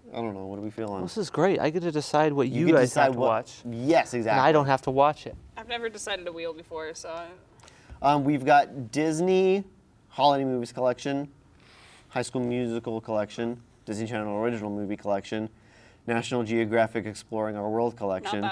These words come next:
Speaker 3: that one.
Speaker 1: Disney Channel Collection, Toy Story Collection, National Geographic Animals and Nature Collection,
Speaker 3: Not that one.
Speaker 1: Halloween, Spark Shorts, four K Ultra H D and H D R. You know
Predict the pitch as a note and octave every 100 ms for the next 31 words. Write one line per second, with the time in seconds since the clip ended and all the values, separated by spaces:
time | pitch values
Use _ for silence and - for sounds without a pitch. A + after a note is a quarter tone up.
0 | - E3+ E3+ _ _ _ - A2+ B2 A#2
1 | A#2 G#2+ G#2 G2+ F#2+ - A2 A2+ A#2 -
2 | _ _ _ _ _ _ - D#3 F3 G#2+
3 | F#2+ - F#2+ F2 - G2+ B2+ _ _ _
4 | _ _ _ _ _ _ _ _ _ -
5 | B2 - B2+ A2+ A#2 B2 A2+ A#2 A2+ A2+
6 | A2 A#2+ F3 C3+ - G2+ G#2+ G#2 C3 D#3+
7 | D#3+ E3 _ _ _ _ _ - G#2 G#2+
8 | A#2 C#3 D#3+ E3+ _ _ _ _ _ _
9 | - G#3+ C4+ - A#2+ A2+ - - - _
10 | _ _ - C#3 - C3+ B2+ A#2 A2+ G#2
11 | A2+ G#2 G2 - G#2+ F2 D#2+ _ _ _
12 | - D#3